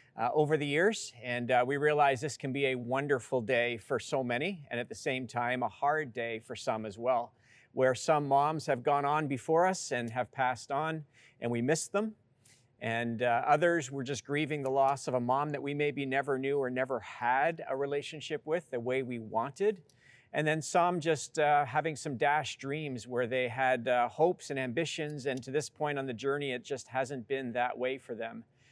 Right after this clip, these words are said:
So we honor all of our moms, and we honor the women in our lives. And, and in just a few moments, we're gonna hear from Pia Larmer and Sonia Heath, and they're gonna talk about both the joy and the pain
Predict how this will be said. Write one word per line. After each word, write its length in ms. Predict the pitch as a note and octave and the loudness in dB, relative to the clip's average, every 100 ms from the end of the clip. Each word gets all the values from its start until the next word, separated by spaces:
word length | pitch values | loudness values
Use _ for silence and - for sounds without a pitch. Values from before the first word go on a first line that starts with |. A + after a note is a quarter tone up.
| _ | _
So 180 | - F#3 | 4 4
we 160 | E3 | 6
honor 400 | E3 F3 E3+ D#3 | 4 4 4 2
all 220 | - D3+ D3+ | 4 6 4
of 100 | B2+ | 2
our 80 | |
moms, 420 | B2+ C3+ C#3 C#3+ A#2+ | 2 2 0 -4 -6
and 120 | C3 | -4
we 140 | B2+ | -4
honor 380 | B2+ C3 C#3+ B2+ | -2 -2 0 -2
the 100 | A#2 | -4
women 320 | A#2+ C3 C#3+ | -4 -4 -4
in 120 | C3 B2 | -4 -4
our 160 | B2 | -2
lives. 460 | A#2+ A#2+ C3 A#2+ A2 | 0 0 -2 -4 -8
And, 220 | A2+ G#2+ - _ _ _ | -10 -10 -16 _ _ _
and 280 | - A#2 A#2 | -8 -4 -2
in 100 | B2 | 0
just 220 | F#3 E3 | 0 0
a 20 | - | 0
few 180 | F3 | 0
moments, 360 | D3+ D3+ D3+ - | 4 4 2 0
we're 80 | D3+ | -2
gonna 140 | C#3+ | 0
hear 180 | C3+ C#3+ | 4 2
from 200 | - C3 | 2 -4
Pia 300 | A2 D3 C#3+ | -2 0 2
Larmer 380 | C3+ C#3 D3+ D3+ | 2 0 0 -4
and 160 | B2+ | -4
Sonia 400 | - C#3 C3+ C3 | -4 -4 -2 -4
Heath, 360 | B2 D3 D#3+ - | -4 -4 -4 -4
and 80 | B2 | -2
they're 120 | B2+ | 0
gonna 160 | C3 A#2+ | 0 -2
talk 340 | - B2+ A#2+ | 2 2 2
about 400 | B2+ C3+ B2+ A#2+ | 0 2 2 2
both 320 | C3 B2 - | 2 0 -2
the 280 | B2+ A#2+ A#2 | -8 -6 -6
joy 420 | G2 C3 C3+ D3 | 0 2 2 2
and 100 | C3 | 0
the 60 | A#2 | -4
pain 540 | - C3+ D3 E3 F#3 | -4 -4 -2 -4 -8